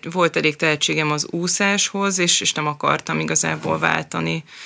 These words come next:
Ö, és azt is gondoltam, hogy mint, ö, de hát persze ezek nem ilyen, nem voltak ennyire ilyen tudatos döntések, gyerekként nem gondoltam én ezt át ennyire. Ö,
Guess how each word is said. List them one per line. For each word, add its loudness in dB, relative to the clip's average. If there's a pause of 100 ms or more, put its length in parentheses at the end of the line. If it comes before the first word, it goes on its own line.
(560)
Ö, 4
és 4
azt 0
is 0
gondoltam, 0
hogy 0
mint, 0
ö, 0 (320)
de 2
hát 2
persze 2
ezek 0
nem 0
ilyen, 0 (420)
nem 4
voltak 2
ennyire 4
ilyen 2
tudatos 0
döntések, 0
gyerekként 0
nem 2 (340)
gondoltam 2
én 0
ezt 0
át -4 (100)
ennyire. 0 (640)
Ö, 4